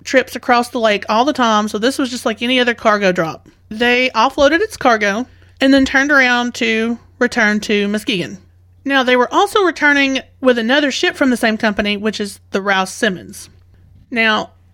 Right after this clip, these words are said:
it's in May. The weather's a little stormy. That's what happens. And the Rouse Simmons decided to turn back to Chicago just to wait out the storm. However, the Thomas Hume had not.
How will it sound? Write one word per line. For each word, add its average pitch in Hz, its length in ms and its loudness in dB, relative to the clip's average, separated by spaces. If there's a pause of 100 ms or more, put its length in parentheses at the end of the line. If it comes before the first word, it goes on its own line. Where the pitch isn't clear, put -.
(120)
it's 233 180 -2
in 339 180 2
May. 196 400 0 (320)
The 254 160 2
weather's 254 400 2
a 311 40 2
little 254 280 4
stormy. 196 500 0
That's 190 240 -6
what 277 140 0
happens. 226 600 -2 (280)
And 285 320 2
the 254 100 4
Rouse 294 300 2
Simmons 269 560 2
decided 240 460 0
to 240 80 -12
turn 254 240 0
back 220 180 -2
to 240 80 -18
Chicago 226 580 0
just 208 200 -6
to 208 80 -2
wait 190 140 2
out 185 120 -2
the - 60 -14
storm. 180 400 -8 (420)
However, 254 600 0 (240)
the 233 100 -2
Thomas 226 400 0
Hume 233 400 0
had 208 220 -2
not. 214 320 -2